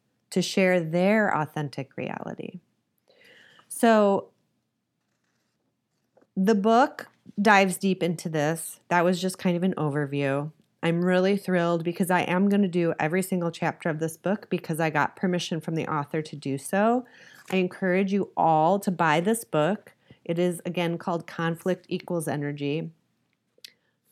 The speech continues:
And, uh, begin to use these practices in your daily life. Okay,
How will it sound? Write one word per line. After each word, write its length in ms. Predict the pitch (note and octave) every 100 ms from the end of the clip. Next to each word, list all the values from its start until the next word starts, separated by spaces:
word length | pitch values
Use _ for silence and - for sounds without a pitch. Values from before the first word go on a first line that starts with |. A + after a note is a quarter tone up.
| _ _ _ _
And, 360 | E3+ E3 D#3+ E3
uh, 320 | D#3+ D3 D3 - -
begin 340 | F3+ F3+ F#3
to 480 | F#3+ F#3 E3+ D#3+ - - _ _ -
use 380 | - G3 G#3+ G#3
these 180 | G#3 F#3+
practices 640 | F#3 D3+ - F3 F3+ D3
in 180 | D3+ D3
your 160 | D3
daily 340 | C3+ B2+ B2 -
life. 380 | - - - _ _ _ _ _ _ _ _ _ _ _ _ _ _ _ -
Okay, 340 | D#3+ B2+